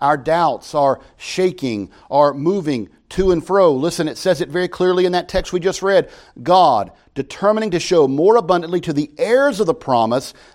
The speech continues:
the immutability of his counsel," God desiring to show us by saying, "Look, I didn't just promise it, but I've confirmed it in an oath. There is no question this shall come to pass."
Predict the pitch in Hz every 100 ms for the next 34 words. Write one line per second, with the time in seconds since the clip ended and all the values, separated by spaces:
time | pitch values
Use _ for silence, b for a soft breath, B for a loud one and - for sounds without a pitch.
0 | - 147 147 170 156 165 214 220 208 -
1 | - 120 110 - 139 120 196 180 147 156
2 | 139 156 160 151 - 165 160 156 b b
3 | b - 240 226 156 - - - - _
4 | _ _ _ _ _ _ _ _ _ _
5 | _ _ 139 143 180 170 147 196 196 180
6 | 214 180 135 131 - - 190 190 127 113
7 | 120 b b b b - 139 139 - 135
8 | 127 - 180 180 - 156 147 131 104 -
9 | 135 - 185 170 185 185 - 156 - 127
10 | 107 b b b 147 160 - 147 139 -
11 | 131 - 117 98 92 - - -